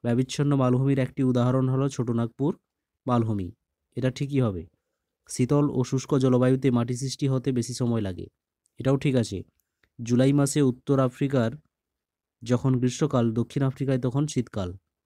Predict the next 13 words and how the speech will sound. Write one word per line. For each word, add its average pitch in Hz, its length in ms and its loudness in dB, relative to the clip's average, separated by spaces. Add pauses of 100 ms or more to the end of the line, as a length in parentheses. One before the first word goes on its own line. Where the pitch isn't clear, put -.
(300)
এটা 117 180 -4
কি 127 160 -4
হবে? 135 180 0
এটা 147 160 -2
ভুল 104 220 -4
হবে। 85 200 -8 (1800)
তারপরে 139 360 2 (200)
স্তম্ভ 127 400 2
ম্যাচ 139 200 2
করো। 110 240 0 (520)
ফুজিয়ামা 135 560 2
হবে 135 240 0
কি? 147 160 -4